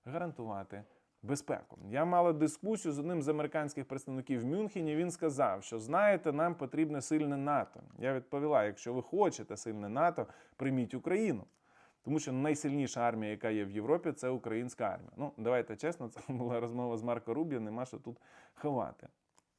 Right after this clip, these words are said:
А от Майя Санду, наша сусідка, каже, Україна захистила Молдову від жахів війни. Чесно, щиро призналася. Не те, щоб нам від цього зізнання стало легше, чи вона від цього принесла більше зброї чи грошей. Ні.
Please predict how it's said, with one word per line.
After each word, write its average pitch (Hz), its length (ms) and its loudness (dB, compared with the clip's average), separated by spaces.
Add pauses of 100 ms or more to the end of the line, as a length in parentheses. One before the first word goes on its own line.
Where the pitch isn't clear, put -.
(840)
А - 120 4
от 240 160 6
Майя 208 280 4
Санду, 107 600 -2 (280)
наша 143 340 -4
сусідка, 143 520 -6
каже, 110 300 -4
Україна 170 400 -2
захистила 185 840 2
Молдову 120 640 0
від 127 200 -4
жахів 120 420 -4 (180)
війни. 110 420 -6 (280)
Чесно, 185 400 -4
щиро 131 540 -2 (220)
призналася. 117 640 -4
Не 160 120 -4
те, 285 140 2
щоб 208 180 -2
нам 208 160 0
від 180 140 -6
цього 185 320 0
зізнання 165 680 2
стало 156 400 2
легше, 139 520 4
чи 110 140 -8
вона 131 220 0
від 117 160 -6
цього 139 160 2
принесла 120 420 -2
більше 117 340 -4
зброї 127 580 2
чи 123 180 -6
грошей. 120 460 -4
Ні. 135 320 -4